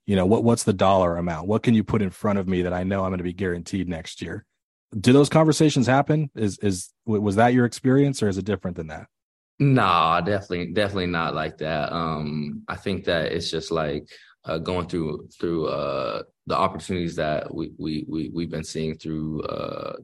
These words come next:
Speaker 2: the different events and stuff. It was more just talking about, you know, uh, it, that wasn't even talking about that really. Um, it was just like, um, uh,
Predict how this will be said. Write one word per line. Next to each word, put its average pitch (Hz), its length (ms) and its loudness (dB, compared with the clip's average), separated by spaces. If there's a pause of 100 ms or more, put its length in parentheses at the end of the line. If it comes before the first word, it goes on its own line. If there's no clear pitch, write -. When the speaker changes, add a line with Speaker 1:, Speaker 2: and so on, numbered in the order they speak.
Speaker 2:
the 76 200 -2
different 80 360 -4
events 76 280 -6
and - 100 -12
stuff. - 220 -8
It 80 60 -4
was 76 100 -4
more 78 180 -6
just 78 200 -12
talking 73 180 -6
about, 76 280 -6
you - 100 -10
know, - 340 -10 (140)
uh, - 500 -10
it, - 220 -12 (160)
that 90 160 -2
wasn't 85 240 -2
even 80 160 -6
talking 80 240 -4
about 71 220 -8
that 85 200 -4
really. 78 400 -4 (380)
Um, 76 400 -6
it - 20 -4
was 76 160 -6
just 76 340 -8
like, 69 320 -8 (760)
um, 65 560 -6 (960)
uh, 69 340 0